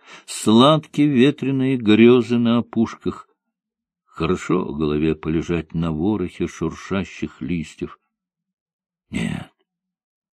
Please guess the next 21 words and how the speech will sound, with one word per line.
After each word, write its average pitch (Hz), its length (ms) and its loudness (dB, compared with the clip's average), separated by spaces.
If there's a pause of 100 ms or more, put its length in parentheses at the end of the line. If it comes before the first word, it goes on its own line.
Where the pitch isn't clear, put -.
(140)
не 73 180 -4
усну. - 720 -10 (1500)
Вечером 92 560 2
он 87 180 -2
подошел 85 640 -2
к - 340 -14
Орисарской 90 840 -4
дамбе, 113 580 0 (680)
в - 80 -16
самую 117 600 4
заваруху 98 840 0
паники, 131 640 -4
в - 100 -12
самое 131 600 -4
позорище. 107 1000 -6 (1200)
Комиссару 110 640 4
Вишневскому 107 800 0
он 110 120 4
сказал 110 640 2
на 107 140 4
переправе: 113 720 4